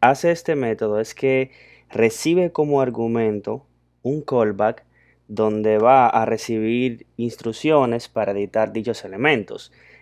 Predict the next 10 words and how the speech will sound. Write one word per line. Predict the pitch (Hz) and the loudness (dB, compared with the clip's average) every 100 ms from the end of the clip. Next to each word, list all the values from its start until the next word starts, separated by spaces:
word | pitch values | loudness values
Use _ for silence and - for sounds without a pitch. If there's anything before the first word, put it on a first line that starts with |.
| - | -4
Es | 113 | -2
decir, | 110 107 - - _ _ _ _ _ _ _ _ - - | -2 -6 -8 -18 _ _ _ _ _ _ _ _ -20 -4
vamos | 113 131 170 175 | 4 4 4 0
a | 165 | -2
convertir | 160 147 143 135 160 127 | -2 -2 -2 -4 -6 -2
esta | 123 - 160 | -2 0 -2
lista | 139 117 - - 135 - _ _ _ | 0 -4 -6 -8 -8 -8 _ _ _
de | 107 | -10
números | 101 104 120 135 135 - - | -8 -6 -4 -4 -6 -10 2
pares | 143 107 101 123 | 2 2 -4 -10